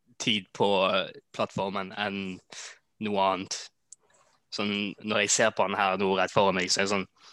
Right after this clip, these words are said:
OK, de har en fin liste over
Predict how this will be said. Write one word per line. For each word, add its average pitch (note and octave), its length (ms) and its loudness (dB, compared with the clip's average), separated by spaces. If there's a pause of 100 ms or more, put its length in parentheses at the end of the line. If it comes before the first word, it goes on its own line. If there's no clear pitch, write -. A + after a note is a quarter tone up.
(600)
OK, - 160 0 (560)
de A2+ 120 4
har A2 280 6 (200)
en A2+ 160 0
fin - 300 0
liste C3 340 0
over G#2+ 360 0